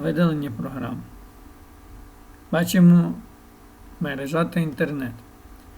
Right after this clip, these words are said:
І головне, що нам потрібно, це система і безпека. Заходимо в неї. Брендмаузер Windows. Заходимо в нього. Бачите, у мене тут навіть відключені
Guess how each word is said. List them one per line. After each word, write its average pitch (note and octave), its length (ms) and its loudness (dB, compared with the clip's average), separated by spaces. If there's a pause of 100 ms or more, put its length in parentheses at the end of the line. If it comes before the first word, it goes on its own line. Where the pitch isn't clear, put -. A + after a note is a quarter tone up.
(400)
І E3+ 60 0
головне, D3 540 0
що - 180 -2
нам D#3+ 180 0
потрібно, C#3+ 560 -2
це F#3+ 140 -6
система F3 600 -4
і F3+ 100 4
безпека. - 680 -4 (580)
Заходимо F3 540 0
в F3 80 2
неї. A2+ 260 -6 (1300)
Брендмаузер F3+ 840 2
Windows. D#3+ 420 -4 (400)
Заходимо F3 500 0
в F3+ 40 4
нього. B2+ 280 0 (1300)
Бачите, G#3+ 280 0
у F#3 40 8
мене G3 220 8
тут G3+ 120 2
навіть G#3 320 4 (220)
відключені F3+ 960 2